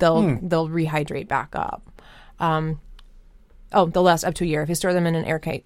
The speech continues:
Speaker 1: airtight container, they'll last up to a year. So, um, the other one that I made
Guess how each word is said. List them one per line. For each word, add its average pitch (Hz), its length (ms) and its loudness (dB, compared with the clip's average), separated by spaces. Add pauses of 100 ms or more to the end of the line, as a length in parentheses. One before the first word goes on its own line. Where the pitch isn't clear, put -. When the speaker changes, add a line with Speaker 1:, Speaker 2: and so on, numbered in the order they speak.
Speaker 1:
airtight 165 320 -2
container, 156 340 -2
they'll 151 120 -4
last 151 240 -6
up - 140 -10
to - 140 -10
a 127 40 -6
year. - 280 -10 (840)
So, 180 960 4 (120)
um, 165 720 0 (1400)
the 190 160 -4
other 277 260 2
one 262 220 4
that 180 100 2
I 170 100 4
made 156 520 -2